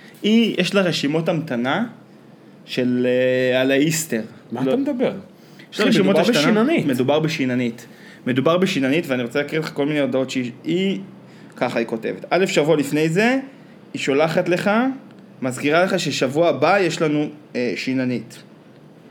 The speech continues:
Speaker 2: מה זה, לא, זה, זה
Speaker 1: יום
Speaker 2: היא
Speaker 1: לפני,
Speaker 2: או,
Speaker 1: היא,
Speaker 2: אה,
Speaker 1: היא. יש לה כזה וואטסאפ עסקי, אבל זה לא משנה, זה כאילו
Speaker 2: אוקיי. אוקיי.
Speaker 1: "יום לפני, נפגשים מחר.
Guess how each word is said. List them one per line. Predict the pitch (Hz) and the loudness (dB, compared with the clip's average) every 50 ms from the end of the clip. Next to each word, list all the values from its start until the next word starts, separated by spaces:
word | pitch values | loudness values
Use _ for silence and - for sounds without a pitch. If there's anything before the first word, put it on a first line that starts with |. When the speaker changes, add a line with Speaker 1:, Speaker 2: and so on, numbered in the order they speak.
| - - - - - - - - - | -20 -20 -20 -20 -20 -20 -18 -12 -6
Speaker 2:
מה | 127 131 127 | -2 -2 -2
זה, | 120 117 120 | 0 0 0
לא, | 120 127 127 120 | 0 2 0 0
זה, | 107 120 117 107 | 0 -2 -2 0
זה | 160 165 | 2 4
Speaker 1:
יום | 190 220 226 | 4 6 6
Speaker 2:
היא | 226 226 - - | 6 6 4 4
Speaker 1:
לפני, | - 180 175 175 | 4 4 4 4
Speaker 2:
או, | 156 147 143 | 4 4 2
Speaker 1:
היא, | - - | 4 4
Speaker 2:
אה, | - - 170 - 190 - - - | 4 4 4 4 4 4 2 2
Speaker 1:
היא. | - - 208 | 0 0 0
יש | 226 - 311 | 0 0 2
לה | 285 285 285 277 269 262 262 262 254 254 247 247 247 240 247 247 247 240 233 233 233 233 226 - - - - - - - - - - - - - - - - | 2 2 2 2 2 2 2 2 2 2 2 2 2 2 2 2 2 2 4 4 2 2 0 -4 -14 -18 -20 -20 -20 -20 -20 -20 -18 -18 -18 -18 -14 -6 -2
כזה | 170 160 165 180 | 0 2 4 4
וואטסאפ | 180 196 220 - 214 214 208 | 4 4 4 2 0 0 0
עסקי, | 190 - - - - 269 240 208 | -4 -4 -4 -2 0 2 4 4
אבל | 143 135 131 | 4 2 0
זה | 123 135 | 0 2
לא | 151 180 | 2 2
משנה, | 214 208 - 285 233 175 139 123 120 | 2 2 2 2 2 2 0 -2 -2
זה | 117 123 127 | -2 -4 -4
כאילו | 120 - 139 139 147 156 165 | -2 0 0 2 2 4 4
Speaker 2:
אוקיי. | 170 165 165 160 160 160 160 - - - - - - - - - - - - - - - - - - - - - - - - - - - - - - - - - - - - - - - - - - - - - - - - - - - - - - - | 4 4 4 2 0 -2 -6 -10 -16 -20 -20 -20 -20 -20 -20 -20 -20 -20 -20 -20 -20 -20 -20 -20 -20 -20 -20 -20 -20 -20 -20 -20 -20 -20 -20 -20 -20 -20 -20 -20 -20 -20 -20 -20 -20 -20 -20 -20 -20 -20 -20 -20 -20 -20 -20 -20 -20 -20 -20 -20 -12 -8
אוקיי. | 120 120 120 - 127 117 113 123 | -8 -8 -6 -4 -4 -2 -2 0
Speaker 1:
"יום | 131 151 180 196 | 2 2 4 4
לפני, | 196 180 190 - 160 165 175 190 220 247 240 - - | 4 2 2 2 2 4 4 4 4 2 0 0 0
נפגשים | 175 156 - 135 156 151 - - 220 196 | -2 -2 0 2 2 2 4 4 4 4
מחר. | 196 175 - - 202 175 147 127 117 | 4 4 4 4 4 4 4 2 0